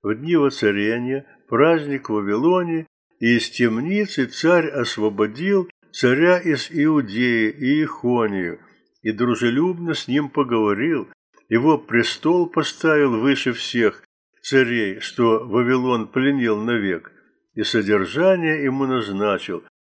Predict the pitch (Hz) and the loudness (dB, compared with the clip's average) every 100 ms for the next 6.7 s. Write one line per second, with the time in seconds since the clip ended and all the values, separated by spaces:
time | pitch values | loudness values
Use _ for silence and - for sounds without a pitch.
0 | _ - 131 147 156 156 - 139 139 143 | _ -2 0 2 0 0 -2 -2 0 0
1 | 160 113 95 131 175 156 151 139 147 139 | -2 -2 0 0 0 0 -4 -4 -2 0
2 | 135 120 104 95 _ _ _ _ 120 117 | 0 -2 -4 -6 _ _ _ _ 0 0
3 | 139 202 190 175 175 165 165 143 - 147 | 0 -2 -2 -2 0 0 -2 -4 0 0
4 | 143 156 139 - 196 170 151 117 101 - | 0 -2 -4 -2 0 0 0 0 -2 -4
5 | 90 - _ _ _ 135 143 127 135 123 | -10 -16 _ _ _ 2 2 2 0 2
6 | 147 165 160 123 104 92 | 2 2 2 2 -2 -4